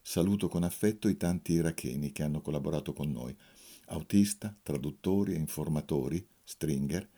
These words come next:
che a rischio della vita ci hanno permesso di realizzare tra i dieci e i quindici servizi al giorno, più numerosi speciali per i tre canali del giornale Radio Rai. I lontani ricordi non si sono affievoliti e visto che il problema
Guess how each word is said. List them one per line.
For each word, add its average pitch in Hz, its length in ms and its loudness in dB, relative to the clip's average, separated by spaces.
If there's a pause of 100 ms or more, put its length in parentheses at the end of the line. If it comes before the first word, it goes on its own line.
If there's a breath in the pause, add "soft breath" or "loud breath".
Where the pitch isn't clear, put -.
(260 soft breath)
che 87 160 4
a 82 40 6
rischio 101 380 4
della 71 220 -2
vita 98 320 0
ci - 100 -6
hanno 80 180 0
permesso 85 400 -2
di 76 200 0
realizzare 85 640 0
tra 76 160 -4
i 69 100 -4
dieci 98 380 0
e 104 40 2
i 85 100 0
quindici 80 520 0 (300 loud breath)
servizi 82 560 0
al 82 120 2
giorno, 78 500 -2 (440 loud breath)
più 104 240 6 (120)
numerosi 90 560 2
speciali 73 560 -4
per 76 120 -4
i 80 60 0
tre 92 200 -2
canali 73 420 -2
del 69 160 -4
giornale 82 400 -2
Radio 80 300 0
Rai. 62 300 -6 (640 soft breath)
I 101 120 2
lontani 95 400 6
ricordi 92 600 2 (280 loud breath)
non 104 160 6
si 104 120 0
sono 101 220 4
affievoliti 87 640 4
e 82 80 4
visto 82 300 0
che 82 100 -4
il 71 140 0
problema 78 680 2